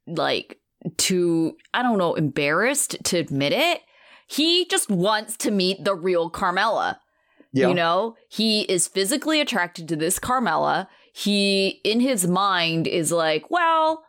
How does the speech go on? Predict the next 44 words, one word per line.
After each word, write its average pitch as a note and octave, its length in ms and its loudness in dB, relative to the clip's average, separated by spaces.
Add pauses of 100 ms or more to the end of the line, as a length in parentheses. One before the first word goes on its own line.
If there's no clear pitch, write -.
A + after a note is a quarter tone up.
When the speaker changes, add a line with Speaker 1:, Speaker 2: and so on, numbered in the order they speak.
(300)
Speaker 1:
you E4+ 160 0
know, D#4+ 280 2
maybe F4 360 2
I D4+ 120 2
didn't, B3 400 -2
this C4+ 180 2
isn't B3+ 180 2
the A3 60 0
person A#3 300 0
I F#3 80 2
was E3+ 160 -2
talking D4 420 -2
to, E3 260 0
but F3 240 -2
I C#5 140 0
could - 120 -6
still, - 260 0
like, F#3+ 240 0
get - 180 -2
with E3+ 180 -10
this," E3 420 0
right? F3+ 400 0 (460)
And E4 160 2
so E4 140 2
that's E4+ 260 0
why E4+ 140 0
I E4+ 60 0
feel E4+ 280 0
like C4 260 0
he's A#3+ 200 -2
trying C4+ 160 0
to C4 80 0
butter G3 420 0
her A#3+ 200 2
up C4 260 0
with F#3 480 0 (240)
presents, G#3+ 840 -2 (220)
right? G#3+ 300 4
Speaker 2:
Mm-hmm. - 100 -2
Speaker 1:
Like, G3 220 -2
jewelry, G3 540 2
'cause C4+ 180 -2
he's, C4 180 0
like, C4+ 160 0